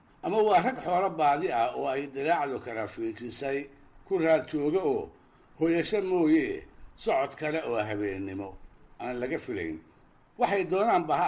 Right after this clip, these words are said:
ahaadeen, ragga buraanka iyo qufaca aan jirin iska soo hormariyey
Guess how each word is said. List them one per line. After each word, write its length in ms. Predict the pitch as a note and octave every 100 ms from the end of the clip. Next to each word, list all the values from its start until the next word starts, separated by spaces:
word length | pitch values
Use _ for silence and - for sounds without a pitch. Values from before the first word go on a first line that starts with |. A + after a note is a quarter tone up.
| G#2
ahaadeen, 460 | A2+ A2 A#2+ C3+ D3
ragga 260 | D3 F3+ D#3+
buraanka 540 | D3 E3 E3 C#3 D3
iyo 180 | C#3 C#3+
qufaca 420 | C#3+ A3 D#3+ G#2+ B2 A#2
aan 200 | A#2 G#2
jirin 440 | A#2 G#2+ G2+ G#2 - _ _ -
iska 240 | - G#3+
soo 260 | - E3+ D3
hormariyey 600 | F3+ E3+ C3 G2 F2+ D#2+